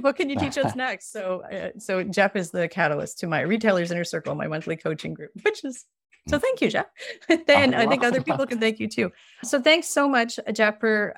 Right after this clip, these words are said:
Speaker 1: I'm gonna put all your information. What's the best way for people to go follow <laughs> you on Facebook that you don't go on? No, I'm just kidding.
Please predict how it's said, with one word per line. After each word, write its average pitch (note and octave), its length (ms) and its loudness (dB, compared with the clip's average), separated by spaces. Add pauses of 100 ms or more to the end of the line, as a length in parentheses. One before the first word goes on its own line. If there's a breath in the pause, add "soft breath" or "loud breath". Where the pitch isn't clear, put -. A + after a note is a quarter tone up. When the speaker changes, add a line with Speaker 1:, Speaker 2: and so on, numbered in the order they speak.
Speaker 1:
I'm G3+ 160 2
gonna A3 240 4
put - 260 -2
all G#3+ 140 6
your A3 340 2
information. G#3 720 -2
What's B3 200 0
the D4+ 80 -2
best B3 260 0
way A3 100 2
for G#3 120 -10
people G3 220 -6
to F#3 60 -6
go E3+ 140 -6
follow F3+ 240 4
<laughs> A3 160 2
you A3 120 4
on F#3+ 120 2
Facebook G#3+ 480 0
that A#3 100 2
you A#3+ 120 0
don't A#3+ 140 -2
go A#3 100 -4
on? A3 100 -2
No, E3 60 -4
I'm D#3 100 -6
just - 160 -10
kidding. F#3+ 340 -4